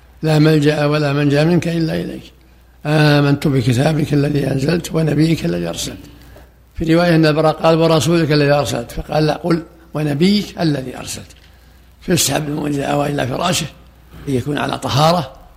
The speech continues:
وأن يضطجع على جنبه الأيمن، وأن يكون هذا من آخر ما يقول.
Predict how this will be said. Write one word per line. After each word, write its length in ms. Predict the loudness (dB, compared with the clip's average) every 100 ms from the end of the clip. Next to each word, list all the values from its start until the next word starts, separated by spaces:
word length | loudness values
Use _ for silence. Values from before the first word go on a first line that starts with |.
| -20 -20 -20 -20 -10
وأن 240 | -6 -6
يضطجع 360 | -6 -6 -2 0
على 180 | 0
جنبه 320 | 2 2 2 0
الأيمن، 500 | 2 4 2 -2 -8 -16 -20 -20 -20 -20 -8
وأن 180 | -4 -2
يكون 240 | -2 0
هذا 200 | 2 4
من 140 | 4
آخر 200 | 2 0
ما 100 | -2
يقول. 280 | -6 -8 -14